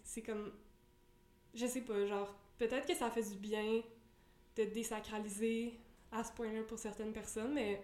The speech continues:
moi, on dirait que j'aime ça, ce côté-là sacré aussi. J'aime ça, le mystère qui, qui entoure la création. Fait que de commencer à me dire, euh, «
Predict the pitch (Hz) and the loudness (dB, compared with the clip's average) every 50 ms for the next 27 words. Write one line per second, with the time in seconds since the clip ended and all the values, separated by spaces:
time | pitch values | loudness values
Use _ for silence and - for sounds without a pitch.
0 | - - 220 220 226 247 240 226 - 233 220 220 - 208 202 202 202 - - - | -8 -6 -2 0 2 2 0 0 -2 -4 -4 -2 -2 -2 -2 -2 -4 -10 -18 -20
1 | - - - - - - - - - - 226 220 208 240 240 247 247 233 - 214 | -20 -20 -20 -20 -20 -20 -20 -10 -2 -2 0 0 2 2 2 2 2 0 0 -2
2 | 208 - 226 220 220 214 - 214 202 208 - - - 226 233 220 214 - - 233 | -2 0 -2 -2 -2 -2 -2 -4 -4 -4 -6 -4 -4 -2 -2 -2 -4 -4 -4 -4
3 | 226 247 233 220 220 208 208 208 247 247 247 233 226 220 - - 214 214 220 220 | -4 -4 -4 -2 -2 -2 0 2 2 2 4 2 2 0 -2 -2 -2 -2 -2 -2
4 | - - - - 220 208 196 190 196 196 - - 208 202 196 202 233 233 220 202 | -6 -12 -10 -8 -6 -6 -6 -6 -8 -10 -8 -6 -4 -4 -2 -2 0 0 0 0
5 | 202 - - 208 208 208 - 220 247 240 226 208 - - - - - - - - | -2 -2 -4 -4 -2 -2 -2 -4 -2 -2 -4 -6 -6 -8 -14 -18 -18 -20 -20 -20
6 | - - - - - - - - - - 220 220 226 220 220 220 - 240 240 226 | -20 -20 -20 -20 -20 -20 -20 -20 -6 -6 -4 -2 0 0 0 0 0 0 0 0
7 | 220 202 220 226 226 220 208 202 196 | 2 2 2 2 2 0 0 0 -2